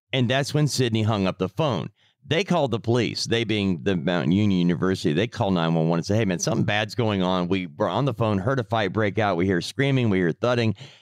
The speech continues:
And that's when Sydney, after she hangs up the phone, she starts thinking, "What do I do now?" Well, her first thought is stage it to look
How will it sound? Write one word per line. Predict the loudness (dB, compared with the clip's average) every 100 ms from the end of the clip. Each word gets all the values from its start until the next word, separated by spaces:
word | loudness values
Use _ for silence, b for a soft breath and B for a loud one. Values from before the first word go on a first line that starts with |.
| B
And | -2 0
that's | -2 -2 -4 -2
when | 0 2 0
Sydney, | 0 0 0
after | -2 -2
she | 0
hangs | 2 2 0
up | 0
the | -2
phone, | -2 -2 0 0 b b
she | -4 0 0
starts | 0 -2 -2
thinking, | -2 -2 0
"What | 0
do | 2
I | 0
do | 0 0
now?" | 0 -2 -6 -12 b b -4
Well, | 0 0 -2 -2
her | 0 0
first | 0 -2 -2 -2
thought | -2 0 0
is | 0 0 -4 _
stage | -4 -2 0 2 2 0
it | 0 0
to | 0 0
look | 2 2 2 0 -4